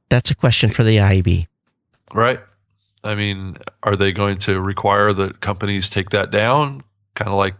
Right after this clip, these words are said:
Speaker 2: copyright almost, uh, as opposed to those that have gone through the process and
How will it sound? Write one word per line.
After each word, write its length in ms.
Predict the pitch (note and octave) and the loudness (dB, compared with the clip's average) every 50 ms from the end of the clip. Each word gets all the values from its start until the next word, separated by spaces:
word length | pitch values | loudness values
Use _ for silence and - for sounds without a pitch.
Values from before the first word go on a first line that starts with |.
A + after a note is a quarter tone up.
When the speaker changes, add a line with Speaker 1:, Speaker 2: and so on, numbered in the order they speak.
| _ _ _ | _ _ _
Speaker 2:
copyright 560 | - - G2 F#2 - A2+ A2+ A#2+ C3 C3 A#2+ - _ | -4 -4 -2 -2 0 0 2 2 2 2 -2 -6 _
almost, 560 | - G#2+ A2 A#2 C3 C#3+ C#3+ - - - - - _ _ - - - - - - - _ _ _ _ _ | -6 -4 0 0 0 0 -2 -6 -8 -8 -14 -20 _ _ -20 -20 -20 -20 -20 -20 -20 _ _ _ _ _
uh, 400 | - G2 G2 F#2+ F#2+ F#2+ F#2+ F#2+ - | -4 -2 0 0 0 0 -2 -2 0
as 220 | - A2 G2 G#2+ | -2 -2 0 -2
opposed 420 | G2+ - - - G#2+ G#2+ G2+ - - | -4 -4 -4 -4 -4 -4 -6 -4 -6
to 60 | G#2 | -4
those 400 | F2+ G2 G2 G2 G2 G2 G2 - | -2 -2 -2 -2 -2 -4 -6 -6
that 200 | - F#2+ F#2+ - | -6 -8 -8 -8
have 220 | - G2 G2 F#2 F#2+ | -6 -8 -8 -4 -2
gone 240 | - G#2 G2+ F#2+ F#2+ | 0 0 0 -2 -4
through 160 | G#2+ G#2+ G#2 | -4 -4 -4
the 100 | G2+ G2+ | -4 -4
process 640 | - - G2+ F#2+ F#2+ - G2+ G2+ G#2+ G#2+ - - | -2 0 0 0 0 0 0 0 0 -2 -4 -6
and 240 | G2 F2 E2+ F2 | -8 -10 -10 -14